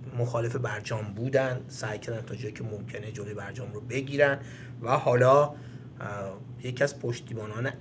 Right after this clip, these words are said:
اصلی این جریان هستن. اه، بنابراین، اه،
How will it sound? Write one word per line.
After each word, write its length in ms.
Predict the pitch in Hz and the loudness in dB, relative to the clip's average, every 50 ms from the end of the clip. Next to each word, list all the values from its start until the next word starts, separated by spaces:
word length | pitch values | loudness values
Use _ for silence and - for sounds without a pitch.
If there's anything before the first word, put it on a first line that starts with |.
| - | -2
اصلی 460 | - - - - - - - 127 139 156 | 0 0 2 2 0 0 -2 -2 -2 -2
این 260 | 160 - 156 135 127 | -2 -2 -2 0 0
جریان 440 | 123 120 107 101 104 101 90 85 - | 2 0 0 0 -2 -4 -6 -6 -8
هستن. 380 | - - - - - - - - - - - - - - - - - - - - - - - - - | -8 -8 -8 -10 -10 -10 -12 -14 -14 -14 -12 -12 -12 -14 -14 -14 -14 -16 -16 -16 -16 -14 -14 -14 -12
اه، 220 | - - 120 - 123 | -12 -12 -8 -4 -2
بنابراین، 380 | 127 131 131 131 135 151 165 | 0 0 2 2 2 2 0
اه، 480 | 156 - - - - - - - 123 | 0 -4 -8 -12 -12 -12 -10 -10 -10